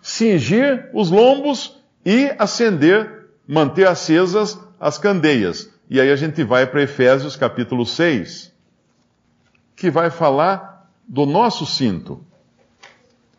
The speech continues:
Efésios, versículo, capítulo seis, o versículo quatorze, aqui fala de toda a armadura de Deus,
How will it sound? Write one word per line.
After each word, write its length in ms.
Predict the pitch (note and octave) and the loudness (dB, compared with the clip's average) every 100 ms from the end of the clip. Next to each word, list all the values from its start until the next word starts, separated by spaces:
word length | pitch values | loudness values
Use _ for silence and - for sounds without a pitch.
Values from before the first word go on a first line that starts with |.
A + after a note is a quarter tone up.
| _ _ _ - | _ _ _ -6
Efésios, 760 | A#2+ A2+ - D3 D#3 D3 D#3 | -6 -2 2 2 2 -2 -8
versículo, 680 | C3+ C3 B2+ - B2 C3+ A#2 | -2 -2 -2 -4 -8 -6 -6
capítulo 480 | G#2+ A#2 - A#2 A#2 | -2 -4 -4 -6 -8
seis, 440 | - E3+ E3+ B2+ | -6 -2 0 0
o 60 | A2 | -2
versículo 440 | A2+ A#2 C3+ A#2+ A#2+ | -4 -4 -6 -8 -6
quatorze, 680 | A#2+ G2+ - E3 D#3+ A2 G2 | -4 -6 -4 0 0 -2 -4
aqui 180 | A#2+ | -8
fala 280 | F#3+ F3 D#3 | -6 -2 -2
de 100 | A#2+ | -4
toda 220 | G#2+ C#3 | -4 -2
a 20 | A2 | -2
armadura 380 | G#2 F#2+ G2+ | -2 -6 -6
de 100 | G2+ | -4
Deus, 320 | A#2+ E3 F3 | -2 -2 -2